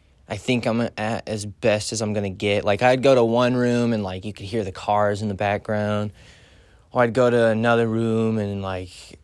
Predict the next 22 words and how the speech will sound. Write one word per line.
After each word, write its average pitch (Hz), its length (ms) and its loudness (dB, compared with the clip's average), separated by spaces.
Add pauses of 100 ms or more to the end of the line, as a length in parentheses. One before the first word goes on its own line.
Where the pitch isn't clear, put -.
(680)
you 120 140 -6
can 107 120 -8
hear 113 260 -2
the 104 160 -4
outside 104 420 -2
noise 104 460 -2
from 101 340 -6 (140)
the 104 160 -4
people 104 500 -4
across 101 320 -2
the - 80 -2
street, 139 840 2
or, 107 240 0
like, 98 340 -4
the 101 100 -4
one 117 260 0
room 117 220 0
just 104 160 -4
had 107 160 -4
too 113 140 -6
much 101 200 -6 (120)
echo. 175 920 4